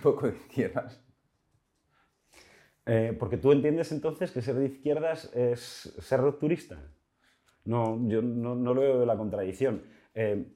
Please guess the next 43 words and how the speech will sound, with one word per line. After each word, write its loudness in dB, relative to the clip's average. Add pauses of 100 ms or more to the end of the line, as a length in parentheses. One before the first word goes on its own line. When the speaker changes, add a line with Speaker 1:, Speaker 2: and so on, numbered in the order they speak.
(480)
Speaker 2:
eh, -4 (380)
eh, -6 (200)
yo 4
creo 4
en 0
la, 0 (180)
en -2
la, -2
mm, -6 (380)
en 0
una 2
interpretación -4
muy 0
funcional 0
de, -2
de -6
la -4
política. -10 (120)
Speaker 1:
Ah, 0
Speaker 2:
Es 4
Speaker 1:
empecemos, 6
Speaker 2:
decir, -6
Speaker 1:
eh, -10
empezamos 0
por -2
otro 0
lado, 4
entonces. -6
¿Qué -2
es -4
la -2
izquierda? -6 (160)
¿Qué, -2
qué, -4
qué -6
crees 2
que 0
es, -8 (120)
qué 0
crees 2
que -4
es -6
innegociable -2